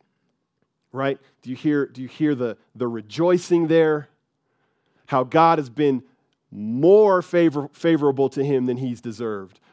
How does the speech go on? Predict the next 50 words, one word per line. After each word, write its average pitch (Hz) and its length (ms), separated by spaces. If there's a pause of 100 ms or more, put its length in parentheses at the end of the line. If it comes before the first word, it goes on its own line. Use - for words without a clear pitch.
More 185 380
than 170 120
he 160 100
expected 135 540
has 127 140
been 120 160
given 117 280
unto 107 240
him. 101 340 (760)
And 107 80
he's 101 120
grateful. 135 600 (1300)
Then 139 200
Joseph 151 480
removed 160 400
them 170 160
from 160 180
his 131 140
knees, 143 640 (520)
and 127 100
he 123 60
bowed 151 300
himself 143 340
with 123 100
his 123 120
face 139 260
to 123 60
the 123 140
earth, 113 200
right? 123 220
So 131 160
a - 20
lot 143 160
of 147 60
times 135 200
people 120 200
think 147 260
because 120 180
of 117 60
that 113 140
passage 135 320
they're 104 100
kids, 110 360
but 95 120
they're 113 80
not. 113 240
They're 110 160
absolutely 117 320
not 101 160
kids. - 340